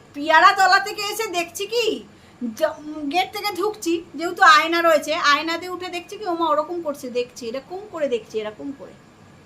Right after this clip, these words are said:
ভগবান, ভগবানেরও কি কিয়া নেই?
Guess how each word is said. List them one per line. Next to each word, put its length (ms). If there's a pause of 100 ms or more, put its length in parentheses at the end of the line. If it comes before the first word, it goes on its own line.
(440)
ভগবান, 640 (760)
ভগবানেরও 680
কি 120 (120)
কিয়া 260
নেই? 320